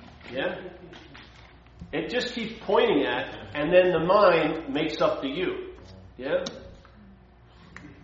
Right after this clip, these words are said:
And it gets into the habit now that it's been pointing at so many times, it's almost second nature, a very strong habit, that as soon as there's an action, there's a sense that you did it.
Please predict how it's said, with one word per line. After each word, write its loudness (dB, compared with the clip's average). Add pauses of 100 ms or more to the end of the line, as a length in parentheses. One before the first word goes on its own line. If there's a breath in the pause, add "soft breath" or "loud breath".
And -2
it -2
gets 2
into -2
the 4
habit 2
now 0
that 0
it's -4
been -8
pointing 0
at -2
so 0
many 0
times, 2
it's -8
almost -2
second -2
nature, -2
a -6
very -4
strong -4
habit, -4 (300 loud breath)
that 2
as -4
soon 0
as 2
there's 0
an 0
action, 0
there's -6
a -8
sense -6
that -6
you -6
did 0
it. -6